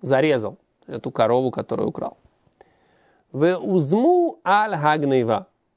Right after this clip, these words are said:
И вот их уличили во лжи про кражу.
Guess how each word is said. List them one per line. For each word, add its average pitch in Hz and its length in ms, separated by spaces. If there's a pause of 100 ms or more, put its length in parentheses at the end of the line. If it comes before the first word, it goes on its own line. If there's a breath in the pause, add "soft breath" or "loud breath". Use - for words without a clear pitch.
(140)
И 139 80
вот 220 300
их 185 200
уличили 139 680 (1300)
во 120 240
лжи 135 340
про 123 220
кражу. 113 520